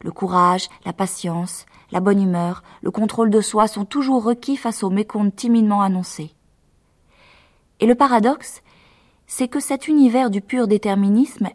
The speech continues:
est tout de suite dompté par la liberté du caractère. L'astrologie est avant tout une école de volonté. Pourtant, même si les issues en sont de pure mystification, même si les problèmes de conduite y sont escamotés,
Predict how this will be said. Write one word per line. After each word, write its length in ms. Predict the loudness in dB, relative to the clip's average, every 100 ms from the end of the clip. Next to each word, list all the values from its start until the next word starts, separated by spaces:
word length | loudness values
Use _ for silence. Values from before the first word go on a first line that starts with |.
| -6
est 160 | -6
tout 120 | -4
de 100 | -4
suite 240 | -4 -4 0
dompté 420 | 2 2 0 -6
par 200 | -4 -2
la 120 | 0
liberté 440 | 0 -2 -4 -4 -6
du 100 | -4
caractère. 800 | -6 -8 -10 -10 -10 -10 -16 _ _ _ _ _ _ _ _ _ _ _ _
L'astrologie 760 | 2 2 2 0 2 2 2 0
est 160 | 0 0
avant 240 | 2 2
tout 300 | 0 -6 -4
une 160 | 0 0
école 340 | 0 -2 -2
de 80 | -2
volonté. 580 | -2 -2 -4 -6 -10 -16 _ _ _ _ _ _ _ _ -8
Pourtant, 440 | -6 -2 2 0 0 _ _ _ _ -14 2
même 240 | 6 8
si 200 | 6 4
les 280 | 2 2 2
issues 340 | -2 -2 0 0
en 100 | 0
sont 240 | 0 0
de 100 | 0
pure 260 | 0 0 4
mystification, 920 | 4 2 -4 -4 -6 -8 -8 -6 -6 _ _ _ _ _ 0
même 180 | 2
si 140 | 2 2
les 100 | 2
problèmes 440 | 2 2 4 6
de 80 | 4
conduite 440 | 2 0 0 -2
y 40 | -4
sont 200 | -8 -8
escamotés, 640 | -8 -6 -6 -6 -8 -10